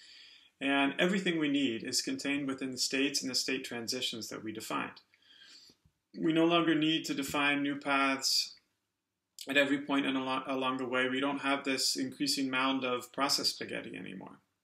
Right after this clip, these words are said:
Everything that we need is included within the states and the state transitions we defined. And Brobot will find the paths for us. So at the beginning point, Brobot finds a few different paths,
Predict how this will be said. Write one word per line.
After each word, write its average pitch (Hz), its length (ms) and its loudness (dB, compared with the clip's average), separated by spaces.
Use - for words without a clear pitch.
Everything 165 460 4
that 147 140 -2
we 139 100 0
need 139 480 2
is 131 480 0
included 143 720 -2
within 127 600 -6
the 120 420 -6
states - 420 -2
and 117 100 -8
the 110 40 -10
state 120 260 -6
transitions 113 580 -8
we 110 80 -12
defined. - 440 -16
And 131 240 -4
Brobot 147 640 2
will 135 240 0
find 143 320 0
the 139 60 -6
paths 131 340 -4
for 190 280 -2
us. - 320 -6
So 131 440 -4
at 143 180 2
the 151 100 -2
beginning 180 480 0
point, 120 260 -6
Brobot 147 680 4
finds 135 440 4
a 135 60 -4
few 139 160 0
different 135 320 -4
paths, 120 380 -6